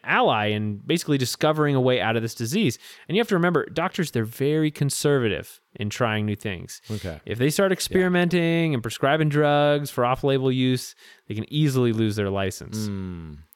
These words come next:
Speaker 1: So doctors, they tend to stay within the lines from fear that all the time and effort that they put into getting their license will evaporate if they step poorly.
Speaker 2: Especially now.
Speaker 1: Especially now. And these licenses, they're worth millions of dollars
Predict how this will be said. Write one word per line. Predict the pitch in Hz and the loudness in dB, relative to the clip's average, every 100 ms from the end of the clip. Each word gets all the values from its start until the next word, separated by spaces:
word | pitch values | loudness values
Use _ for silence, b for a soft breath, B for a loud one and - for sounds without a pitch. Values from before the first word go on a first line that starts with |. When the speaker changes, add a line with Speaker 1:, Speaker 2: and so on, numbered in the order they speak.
| - | -14
Speaker 1:
So | - | -4
doctors, | 180 269 277 226 | -2 -2 -2 -2
they | 240 | 0
tend | 233 240 | -2 -2
to | |
stay | 208 151 139 | -2 0 2
within | 160 139 131 | 2 0 0
the | 143 | 0
lines | 196 247 113 | 0 0 -2
from | - 123 | -4 -4
fear | 120 - 143 151 | -2 0 2 4
that | 135 | 2
all | 120 135 | 2 0
the | |
time | 123 123 127 | 0 -2 0
and | 104 | 0
effort | 117 123 | -2 -4
that | 117 | -4
they | 110 | -6
put | 104 113 - | -4 -6 -2
into | 147 147 120 | -2 0 0
getting | 120 135 131 | 0 2 2
their | 110 95 | 0 -2
license | 95 95 - 101 - B B B _ | -4 -6 -8 -8 -10 B B B _
will | 110 101 | -2 0
evaporate | 104 127 131 107 98 92 - _ | 2 2 2 0 -2 -4 -8 _
if | 110 - | -14 -8
they | 98 | -8
step | - 110 - | -6 -6 -6
poorly. | - 113 85 73 - | -4 -4 -4 -8 -12
Speaker 2:
Especially | - - 107 92 104 87 | -16 -8 -6 -6 -8 -10
now. | 82 92 90 82 110 98 | -10 -10 -10 -12 -16 -18
Speaker 1:
Especially | - - 214 185 - 139 | -14 -6 -2 -2 0 0
now. | 139 104 | 2 0
And | 123 156 | 0 -2
these | 175 226 | -4 0
licenses, | 156 165 151 117 | 0 0 0 -2
they're | 113 185 | -4 -2
worth | 151 - | -4 -4
millions | 82 104 117 139 131 104 | -8 -6 -2 0 0 -2
of | 98 85 | -4 -6
dollars | 90 82 - - - | -8 -8 -14 -14 -16